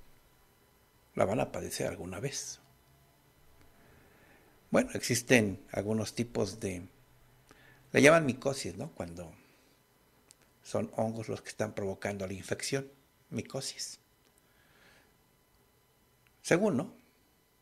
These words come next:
Pero cuando no tenemos bien definido cuál hongo es el que está provocando la infección, pues así, ¿no? Entonces vamos a decir micosis, ¿no?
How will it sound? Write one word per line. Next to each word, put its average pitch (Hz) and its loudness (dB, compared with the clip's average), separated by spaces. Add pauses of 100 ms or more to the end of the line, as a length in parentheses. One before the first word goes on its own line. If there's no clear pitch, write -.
(560)
Pero 110 4
cuando 120 2
no 151 0
tenemos 151 -4
bien 143 -6 (840)
definido 131 2
cuál 131 2 (1040)
hongo 123 2
es 120 0
el 113 -2
que - -14
está - -2
provocando 117 -6 (220)
la 113 -2
infección, 113 6
pues - -6
así, 98 -4
¿no? 95 -6
Entonces 104 -2
vamos 107 0
a 107 2
decir 101 0 (640)
micosis, 117 2
¿no? 120 -6